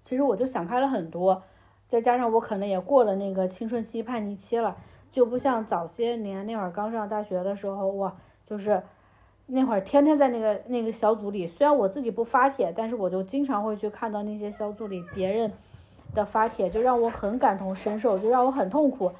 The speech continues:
就是，但现在我已经，你可以说我已经想开了，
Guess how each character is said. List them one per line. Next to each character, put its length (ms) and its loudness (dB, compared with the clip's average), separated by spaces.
就 120 -2
是， 100 0
但 200 2
现 240 0
在 220 4
我 160 4
已 100 4
经， 100 -4
你 100 -4
可 160 4
以 60 2
说 120 4
我 120 8
已 20 2
经 80 0
想 300 2
开 320 2
了， 260 2